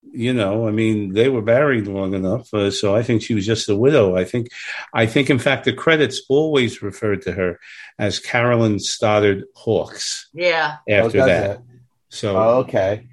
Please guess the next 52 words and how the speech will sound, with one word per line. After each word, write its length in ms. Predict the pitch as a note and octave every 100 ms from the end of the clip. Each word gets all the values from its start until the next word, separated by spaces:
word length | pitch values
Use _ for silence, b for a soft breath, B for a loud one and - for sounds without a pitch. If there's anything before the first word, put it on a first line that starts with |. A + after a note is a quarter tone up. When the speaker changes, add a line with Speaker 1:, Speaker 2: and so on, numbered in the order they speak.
| -
Speaker 1:
yeah. 220 | A2 F#2+
Speaker 3:
'Cause 160 | F3 E3+
I'm 180 | G3
just 180 | F#3+ E3
saying 300 | E3+ D#3+ D#3
that 340 | D3 C3 B2+ B2
when 120 | C#3
they 120 | D#3
get 180 | E3 A#2+
back 260 | C3 B2+
to 100 | A#2
Collinswood 840 | A2 A#2 A#2+ C#3 B2+ G#2 F2 E2 -
after 460 | G2 G2+ A2+ G#2 F#2+
their 280 | G2 F#2 F#2+
honeymoon, 600 | A2+ A2 A2+ G2 F#2 F#2
and 100 | F#2+
he 100 | G#2+
says, 180 | G#2+ G2+
"I 120 | -
don't 180 | A2+ G#2+
lo-, 240 | G#2+ - _ _
we're 140 | - C#3
no 140 | C3
longer 320 | A#2+ A2+ G#2
gonna 220 | F#2 G2 E2+
be 260 | E2 B2
together." 680 | A#2+ A#2 F2 E2+ A#1+ B1 B2 _ _ _ _ _ _ _ -
And 160 | C3
then 360 | D3 C#3+ C#3 - -
after 360 | B2 D3 C3 A2+
that, 280 | B2 C3
we 120 | G#2+ A#2
don't 200 | A#2+ G#2
know, 200 | A#2 C#3
because 300 | A#2 B2 G#2
then 120 | A#2
we 80 | A2+
jump 200 | A2+ G#2
to 80 | G#2+
parallel 400 | A2 G2+ F2+ F#2+
time, 360 | C#3 C#3 A2+
and 120 | G#2 G#2
so 80 |
we 80 | A2+
don't 140 | A#2+ G#2
know 80 | G2+
what 160 | F#2+
happened 380 | G2+ A2+ - G2
to 80 | F2
that 160 | F#2+ F#2+
storyline, 720 | - A2+ B2 F2+ D#2+ E2 F#2
because 480 | G2 A#2 G#2 F#2+